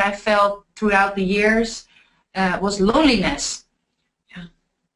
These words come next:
Speaker 1: Um, that's also because, that's why I started this whole community, that's why I wrote my ebook in the end, is that,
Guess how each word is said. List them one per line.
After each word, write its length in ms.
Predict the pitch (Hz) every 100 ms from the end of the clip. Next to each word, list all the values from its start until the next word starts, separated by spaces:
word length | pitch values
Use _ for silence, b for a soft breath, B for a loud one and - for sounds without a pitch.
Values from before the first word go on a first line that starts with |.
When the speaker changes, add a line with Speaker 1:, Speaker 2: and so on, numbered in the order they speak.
| -
Speaker 1:
Um, 560 | 202 196 190 185 -
that's 220 | 190 233 247
also 320 | 247 247 208
because, 520 | 190 202 190 - -
that's 240 | 185 233 233
why 220 | 220 196
I 60 | 190
started 400 | - 202 190 -
this 180 | 180
whole 180 | 185 175 -
community, 600 | 190 208 190 196 185 180
that's 260 | 160 -
why 300 | - 143 147
I 140 | 147 147
wrote 180 | 151 156
my 120 | 208
ebook 380 | 226 202 208 208
in 100 | 190
the 120 | 185
end, 240 | 170 175
is 140 | 180 180
that, 240 | 185 -